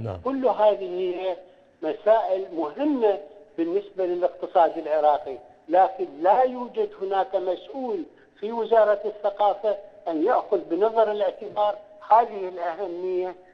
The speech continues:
Speaker 2: التي ممكن أن يصير، لأنه عملية الفساد الإداري والمال-، والمالي هي المستمرة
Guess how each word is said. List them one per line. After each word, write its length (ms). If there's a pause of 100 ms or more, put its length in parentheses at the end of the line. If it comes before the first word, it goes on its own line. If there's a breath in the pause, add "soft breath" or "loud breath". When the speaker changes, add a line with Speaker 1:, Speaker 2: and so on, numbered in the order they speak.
(180)
Speaker 2:
التي 400
ممكن 500
أن 100
يصير، 400
لأنه 600 (280 loud breath)
عملية 560
الفساد 600
الإداري 600
والمال-، 560 (420 soft breath)
والمالي 600 (340)
هي 160
المستمرة 1040